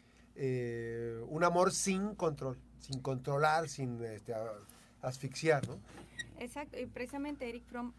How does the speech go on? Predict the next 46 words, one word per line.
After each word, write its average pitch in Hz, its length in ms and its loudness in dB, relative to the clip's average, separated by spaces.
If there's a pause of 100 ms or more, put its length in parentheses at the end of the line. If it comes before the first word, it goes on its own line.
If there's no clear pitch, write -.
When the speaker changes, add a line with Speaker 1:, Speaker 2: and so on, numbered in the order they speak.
Speaker 2:
relata 233 560 -6
precisamente 202 640 -12
en 196 60 -14
El 196 100 -14
arte 196 220 -16
de 202 60 -14
amar 202 260 -14
cómo 233 380 -12 (200)
cuando 208 360 -10
la 208 120 -10
otra 262 220 -10
pareja 202 440 -12
se - 140 -16
vuelve 202 400 -10 (120)
una 233 200 -8
muleta 202 580 -10
más 185 320 -12 (400)
y 220 120 -12
somos 233 360 -8
parte 214 400 -6
de 190 100 -8
una 220 180 -12
pareja 202 320 -8
funcional 196 440 -12
porque 196 220 -14
los 190 160 -10
dos 208 140 -10
somos 226 280 -10
disfuncionales, 208 880 -10
pues - 180 -18
ahí 180 80 -14
Speaker 1:
Claro. 196 140 -12
Speaker 2:
tampoco 233 560 -2
es. 185 240 -6
Lo 202 120 -10
ideal 208 280 -10
es 247 100 -12
primero 214 320 -12
Speaker 1:
Así 220 100 -10
es. - 60 -16
Speaker 2:
sanar 226 460 -8
a 269 80 -6
sí - 80 -12
Speaker 1:
Así 220 80 -10
es. 208 60 -10
Speaker 2:
mismo 220 460 -10